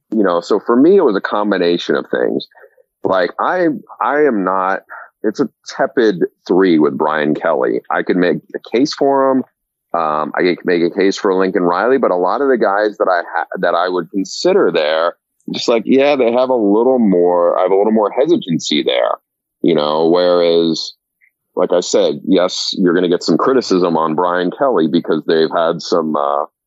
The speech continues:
some, bl-, uh, some ugly blowout losses on the big stages, um, you know, especially in the playoff and the postseason. But I think he's a really good coach.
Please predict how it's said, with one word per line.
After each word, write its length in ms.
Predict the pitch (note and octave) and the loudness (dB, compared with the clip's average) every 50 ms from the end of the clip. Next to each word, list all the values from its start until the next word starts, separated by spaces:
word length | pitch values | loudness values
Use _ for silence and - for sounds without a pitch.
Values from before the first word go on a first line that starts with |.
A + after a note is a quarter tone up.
| _ _ _ - | _ _ _ -10
some, 400 | - - G2 F2 D#2+ D2+ - - _ _ _ _ _ _ - | -4 -2 -2 0 -2 -4 -6 -12 _ _ _ _ _ _ -4
bl-, 220 | E2+ E2 - _ - | -2 -2 -4 _ -2
uh, 180 | F2+ F2 E2 D#2 | -2 0 0 0
some 220 | - - F#2+ E2+ - | -2 -2 -2 -2 -2
ugly 320 | E2 F2 E2+ G2+ G#2 G2 | -2 0 2 2 2 2
blowout 540 | E2+ E2 D#2+ D#2 D#2 E2+ F2 F2 F#2 - - | 2 0 0 0 0 0 0 -2 -2 -4 -4
losses 640 | D2 D#2+ F#2+ B2+ C3+ - - - A1+ G#1+ - - - - - | -4 -2 -2 -2 -4 -4 -8 -10 -10 -10 -12 -16 -14 -8 -6
on 240 | F2 F#2 G2 G2+ | -6 -4 -2 -2
the 80 | G2 F#2 | -2 -2
big 240 | E2+ F#2 F#2+ F#2 F2+ | 0 0 0 0 -2
stages, 920 | - - - F2+ E2+ G2+ C3 B2+ G#2+ C2+ C2 A#1+ A#1 B1 - - - - _ _ - | -4 -6 -2 0 0 2 2 0 -2 -2 -4 -4 -6 -6 -6 -8 -8 -10 _ _ -6
um, 640 | D2+ D#2 D#2 D#2 D#2 D#2 D#2 D2+ D#2 D#2 D#2 D2 - _ _ _ _ _ _ _ - - - | -4 -4 -2 -2 -2 -2 -2 -2 0 0 -2 -2 -4 _ _ _ _ _ _ _ -12 -6 -2
you 60 | F2 | 0
know, 60 | E2+ D#2+ | 0 0
especially 420 | - - E2+ D#2+ - - G2 F2+ | -2 -2 -2 -2 -2 0 0 0
in 120 | E2+ F2 | 2 2
the 100 | F2 D#2+ | 0 -2
playoff 500 | - - D#2+ C#2+ C#2+ D2 D2 D2 D2+ - - | -2 -2 -2 -2 0 0 -2 -2 -2 -2 -4
and 120 | D#2 C#2 | -2 -2
the 120 | C#2+ C#2 - | -2 -2 -2
postseason. 680 | - D#2+ D#2 - - - B2+ C3+ A2+ E2 D#2+ D2 C2 - - _ _ _ _ - _ - | -2 -2 -2 -2 -2 0 2 2 2 2 0 0 -2 -6 -10 _ _ _ _ -20 _ -8
But 400 | F2 F#2+ F#2 F2 E2+ E2+ E2 - _ _ _ _ _ _ _ _ _ _ - G2 | -4 -2 0 0 0 0 0 -2 _ _ _ _ _ _ _ _ _ _ -6 -4
I 140 | G2 G#2 A2 | -2 -2 -2
think 180 | - A2+ G#2 | -2 -2 0
he's 160 | - A2+ F#2+ G2+ | 0 0 2 2
a 60 | G2 | 2
really 240 | F#2 F#2 F#2+ F2+ F2 | 2 2 2 2 2
good 180 | F#2 D#2+ - | 0 -2 -2
coach. 400 | - D#2 E2+ F2 F2 - - - | 0 0 2 2 2 0 -2 -6